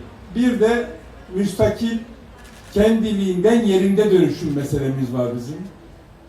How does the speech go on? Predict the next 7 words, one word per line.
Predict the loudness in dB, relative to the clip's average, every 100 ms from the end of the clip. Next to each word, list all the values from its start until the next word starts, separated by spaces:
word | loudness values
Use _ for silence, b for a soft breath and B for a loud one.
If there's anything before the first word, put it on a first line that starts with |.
| -20 -20 -20 -12
Uzun | -4 -2 -2
yıllar | -2 -2 0 0 -2 -4 -12 -14
emek | -6 -4 -4 -6 -10
vererek | -6 -4 -2 -2 -4 -12 -20 -20 -20 -10
oluşturduğumuz | -6 -2 -4 -4 -6 -4 -4 -4 -6 -6
kentsel | -6 -4 -2 -2
dönüşüm | -4 -4 -6 -10